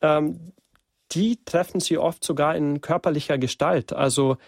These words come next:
hier auch wieder interessante Parallelen zur Auferstehung Christi. Er hatte ja auch einen Leib, aber sein Auferstehungsleib war eben anders als sein fleischlicher Körper,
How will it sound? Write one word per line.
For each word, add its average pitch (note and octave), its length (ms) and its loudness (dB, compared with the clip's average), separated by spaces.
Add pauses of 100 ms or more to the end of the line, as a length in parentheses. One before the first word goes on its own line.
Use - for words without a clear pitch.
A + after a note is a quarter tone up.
(600)
hier D#3+ 280 0
auch D3+ 200 -2
wieder C#3 260 2
interessante D3 540 -2
Parallelen C#3+ 680 2
zur C#3 280 2
Auferstehung C3+ 520 0
Christi. F#3 560 -2 (460)
Er D3 140 2
hatte E3+ 200 -2
ja D3 220 2
auch - 240 0
einen C3 340 0
Leib, A2 380 0 (640)
aber C3+ 160 0
sein C#3+ 200 4
Auferstehungsleib D#3 1000 0
war C#3 140 2
eben C#3+ 240 0
anders G3 480 0
als D3 460 0
sein C#3+ 280 0
fleischlicher E3 600 -2
Körper, C#3+ 560 0